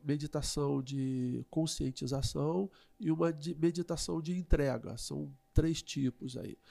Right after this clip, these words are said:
A, a de conscientiza-, a, a, a de concentração,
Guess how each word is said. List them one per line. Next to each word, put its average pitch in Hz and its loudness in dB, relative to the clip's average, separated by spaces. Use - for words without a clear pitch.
A, 220 0
a 233 2
de 202 -2
conscientiza-, 180 -2
a, 170 -4
a, 143 -2
a 139 -2
de 170 -2
concentração, 151 0